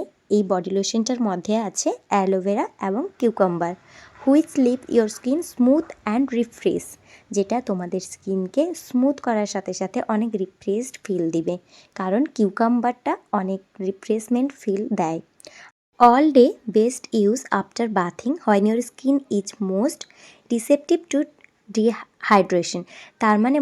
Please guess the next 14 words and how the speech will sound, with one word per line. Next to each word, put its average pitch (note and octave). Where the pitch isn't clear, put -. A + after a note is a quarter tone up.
বোঝাচ্ছে F#3
সারাদিনের A#3+
থেকে G#3+
বেস্ট G#3
টাইম G3+
হচ্ছে G3
স্নানের F#3
পরে F3
ইউজ E3+
করা, E3+
যখন F#3+
আমাদের F#3+
স্কিনটা F#3
আধো F#3+